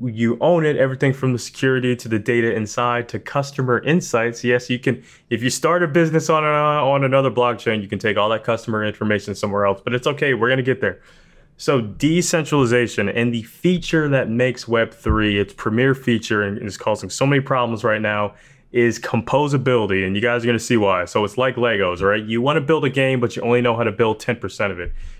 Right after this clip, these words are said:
Be like, "Okay, I have some developers in my community that can build the other ninety percent." You stack 'em on top, and it gets better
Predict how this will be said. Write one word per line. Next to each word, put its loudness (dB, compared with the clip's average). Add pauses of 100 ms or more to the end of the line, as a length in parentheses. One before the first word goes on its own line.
Be 0
like, 0
"Okay, 2
I 0
have -2
some 2
developers 2
in 0
my 2
community 0
that 0
can -6
build 2
the 2
other 4
ninety -2
percent." -2
You -8
stack -4
'em 0
on 0
top, -2 (320)
and 2
it 0
gets -2
better 0